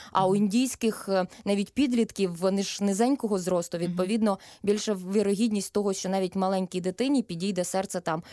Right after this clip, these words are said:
Speaker 1: якогось старшого, старшої індійської дитинки.
Speaker 2: Чому ми не в-, можемо, не хочемо, не, не входимо зараз в цю мережу Євротрансплант?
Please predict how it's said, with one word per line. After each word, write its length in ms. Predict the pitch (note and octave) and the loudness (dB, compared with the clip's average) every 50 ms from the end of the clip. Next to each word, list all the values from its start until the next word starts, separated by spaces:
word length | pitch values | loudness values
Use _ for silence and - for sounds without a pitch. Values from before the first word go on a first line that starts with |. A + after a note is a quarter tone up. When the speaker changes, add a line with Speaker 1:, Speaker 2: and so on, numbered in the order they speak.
| - - - - | -20 -20 -16 -6
Speaker 1:
якогось 300 | - E3+ F3+ - G3 F#3+ | -4 -4 0 0 -2 -2
старшого, 640 | - - - G3 F#3+ F#3+ F#3 - - F3+ E3 E3 E3 | -2 0 0 0 0 2 -2 -4 -6 -4 -2 -2 -4
старшої 500 | E3+ - - E3+ D#3+ - - - D#3+ D#3 | -4 -2 -4 -4 -4 -4 -6 -6 -4 -4
індійської 460 | D#3 D#3 D#3+ D#3 D#3 - - - - | -4 -4 -6 -6 -6 -8 -10 -10 -10
дитинки. 360 | D#3 D#3 D#3+ _ D#3+ D#3 D3+ D#3 | -10 -10 -10 _ -6 -6 -4 0
Speaker 2:
Чому 340 | - A3+ A3 A3 A3+ A3+ | 2 4 6 6 6 6
ми 260 | G#3 G3 F#3 F3+ F3 F3 | 6 4 2 0 0 -2
не 420 | F3 F3 E3+ E3+ E3+ E3+ E3 D#3+ - | -2 -4 -4 -4 -4 -6 -6 -8 -10
в-, 160 | - - - | -14 -16 -10
можемо, 640 | E3+ F3 F3+ F3+ F3+ E3 - F3 D#3+ D#3+ D#3 D3+ D3+ D3 | -6 -4 -4 -4 -4 -4 -6 -8 -6 -6 -6 -6 -6 -6
не 340 | C#3+ C#3+ C#3 C3+ C#3+ D3 | -8 -10 -10 -8 -8 -8
хочемо, 680 | C#3+ - G3+ F3 E3 E3+ - - D#3 D#3 D3 C#3+ D3 C#3+ | -8 -6 -6 -6 -6 -6 -8 -8 -8 -8 -6 -6 -6 -6
не, 180 | D3 D3 D3+ C3 | -6 -8 -8 -6
не 220 | C3 E3 E3+ F3 | -4 -4 -4 -4
входимо 680 | E3+ - - - - - G#3+ A3 G3 D#3+ D#3 D#3 D#3 D3 | -4 -6 -10 -8 -2 2 2 2 2 0 -2 -4 -4 -4
зараз 280 | D#3+ D3+ C#3+ D3+ D3+ | -4 -4 -4 -4 -6
в 20 | - | -8
цю 140 | - - D3+ | -12 -12 -10
мережу 500 | D3+ D3+ D3+ D#3 D#3 D3+ C#3+ F3+ F#3+ F#3+ | -8 -8 -4 -4 -4 -4 -4 -4 -4 -4
Євротрансплант? 1400 | E3+ D#3 D3+ D#3+ D#3+ D3 D#3 D#3 D3+ C#3 - - - - C3+ C3+ C#3+ - - - - C3+ C3 B2+ B2+ A#2+ - | -4 -4 -4 -4 -4 -4 -4 -6 -6 -8 -8 -10 -8 -8 -8 -8 -8 -12 -12 -10 -8 -6 -6 -6 -8 -12 -14